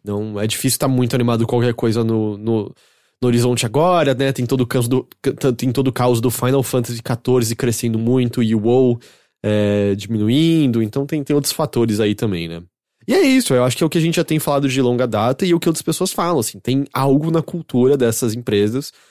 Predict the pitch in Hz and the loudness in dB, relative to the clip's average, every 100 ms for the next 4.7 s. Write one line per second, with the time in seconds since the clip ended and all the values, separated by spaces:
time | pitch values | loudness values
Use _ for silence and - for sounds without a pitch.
0 | _ _ 123 147 135 139 123 - 120 110 | _ _ -6 -2 0 0 0 -2 -2 -2
1 | 123 113 117 127 110 - - 123 170 175 | -2 -4 -2 -2 -2 -6 -2 0 2 0
2 | 143 120 117 127 - 107 110 98 107 104 | 0 0 0 -2 -6 -4 -2 -2 -2 -2
3 | 107 95 101 180 214 _ _ _ _ _ | -2 -2 -4 -6 -8 _ _ _ _ _
4 | _ _ _ - - 160 170 | _ _ _ -12 -2 0 0